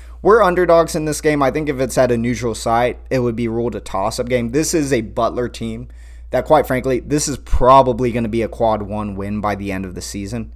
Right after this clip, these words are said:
if we can get this done. This is gonna go down as a quad one game. You look at their stats overall,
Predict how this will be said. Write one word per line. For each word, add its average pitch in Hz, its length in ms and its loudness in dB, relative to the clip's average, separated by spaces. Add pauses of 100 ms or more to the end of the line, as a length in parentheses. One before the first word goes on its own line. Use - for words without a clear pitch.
if 127 140 -2
we 117 100 -2
can 110 200 -4
get 101 180 -6
this 104 180 -6
done. 104 280 -6
This 113 180 -4
is 117 160 -4
gonna 117 160 -2
go 113 160 0
down 113 260 0
as 107 160 -6
a 107 40 -8
quad 113 340 0
one 110 180 -4
game. 104 380 -8 (720)
You 156 160 4
look 185 260 4
at 254 160 2
their 185 120 4
stats 143 640 4
overall, 123 840 2